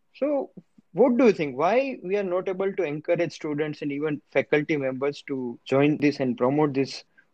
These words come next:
What do you think will be the future? Do you think, uh, there will be more job opportunities if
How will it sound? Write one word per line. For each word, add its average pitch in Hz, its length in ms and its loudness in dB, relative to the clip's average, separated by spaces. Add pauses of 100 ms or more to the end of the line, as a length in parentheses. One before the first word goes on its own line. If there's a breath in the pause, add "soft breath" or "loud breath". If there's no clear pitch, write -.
(100)
What 208 220 6
do 269 80 2
you 254 60 4
think 220 220 2
will 180 100 6
be 165 100 0
the 156 120 -2
future? 143 380 -4
Do 127 140 -2
you 202 80 0
think, 247 340 -4
uh, 131 140 2
there 135 200 0
will 165 100 -2
be 175 140 0
more 147 280 2
job 147 240 0
opportunities 156 720 -4
if 143 120 -2